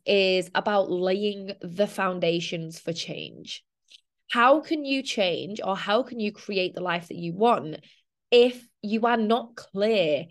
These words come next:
on who you are, on what you want,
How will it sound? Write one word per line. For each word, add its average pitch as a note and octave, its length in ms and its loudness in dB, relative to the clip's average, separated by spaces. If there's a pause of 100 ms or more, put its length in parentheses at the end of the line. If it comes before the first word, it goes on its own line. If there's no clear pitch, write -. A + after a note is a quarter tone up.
(320)
on F3+ 140 -2
who F3+ 220 -2
you A3 340 0
are, F#3+ 400 -2 (560)
on F#3+ 460 6
what F3+ 240 0
you A3 160 -4
want, F#3 420 0